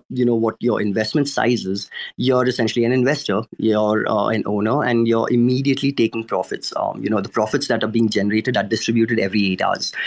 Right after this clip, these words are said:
Um, so every eight hours, you've got, um, you know, rewards that are being ge-, generated and distributed to our stakers.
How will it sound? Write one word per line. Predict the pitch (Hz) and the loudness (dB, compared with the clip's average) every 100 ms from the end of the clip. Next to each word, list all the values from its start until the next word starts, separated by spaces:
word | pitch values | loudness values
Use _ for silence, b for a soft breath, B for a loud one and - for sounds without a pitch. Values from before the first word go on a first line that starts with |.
| B B | B B
Um, | 107 95 98 | 0 2 2
so | - - | -2 0
every | 127 143 135 | 0 2 4
eight | 123 | 2
hours, | 123 120 | 4 2
you've | 110 107 | 2 0
got, | 110 110 - _ | 2 0 -2 _
um, | 110 101 110 | -2 0 2
you | 113 | 2
know, | 107 | 2
rewards | 107 104 107 107 | 2 2 0 0
that | 104 | 0
are | |
being | 107 107 | 2 0
ge-, | 104 - | 0 -2
generated | 117 113 107 107 120 | 0 2 4 4 2
and | 107 98 | 2 0
distributed | 101 113 110 110 | 0 0 -2 -2
to | 110 | 0
our | 98 | 0
stakers. | - 101 95 123 - | 2 0 2 0 0